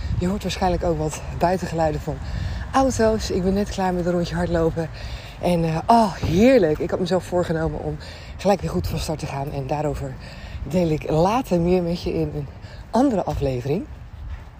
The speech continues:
Nu eerst een aflevering over de roadtrip die ik heb opgenomen, eh, tijdens, eh, onze vakantie. Ik kon hem toen niet opladen, omdat het bereik echt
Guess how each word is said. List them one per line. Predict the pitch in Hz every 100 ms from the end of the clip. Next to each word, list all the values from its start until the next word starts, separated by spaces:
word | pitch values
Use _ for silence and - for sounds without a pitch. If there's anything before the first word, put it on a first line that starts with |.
| -
Nu | 190 240
eerst | - 254 247 -
een | 202
aflevering | 202 190 185 165 180 -
over | 196 180 175 - - - - -
de | 151
roadtrip | 170 180 180 165 175 151
die | 170
ik | 180
heb | 175 -
opgenomen, | 269 - - 208 196 190 190 185 - - - - - -
eh, | 175 165
tijdens, | 156 262 294 208 -
eh, | 175 160
onze | 160 156
vakantie. | 127 147 170 175 - 175 - - - -
Ik | - 156
kon | 185
hem | 165
toen | 165 165
niet | 196 -
opladen, | 175 180 160 160 160 151
omdat | 156 151 143
het | 143
bereik | 123 147 143 151
echt | - 139